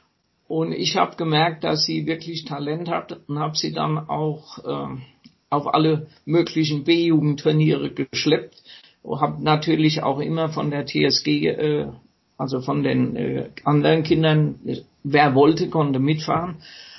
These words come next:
Und wir haben auch da zu der Zeit auch mal öfters übernachtet, äh, außerhalb. Was heutzutage wohl auch nicht mehr so populär ist.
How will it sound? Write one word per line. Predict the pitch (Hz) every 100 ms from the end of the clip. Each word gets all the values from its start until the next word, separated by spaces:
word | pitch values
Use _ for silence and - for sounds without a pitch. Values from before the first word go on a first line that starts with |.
| - -
Und | 147 139
wir | 143
haben | 160 175
auch | - 143 135
da | - 139 151 156
zu | 160
der | 151 143 143
Zeit | - 160
auch | 156 147
mal | 156 127
öfters | 143 - 151 151
übernachtet, | 151 147 147 127 - 127 113 - - -
äh, | - 131 - - - - -
außerhalb. | 147 139 131 - - - - _ _ _ _ - - _ _
Was | 147 139 - -
heutzutage | 160 151 - 143 147 151 156 139
wohl | 135 143 -
auch | - - -
nicht | 143 131
mehr | 135
so | 131 139
populär | 127 143 147 135 147 139 -
ist. | 120 - -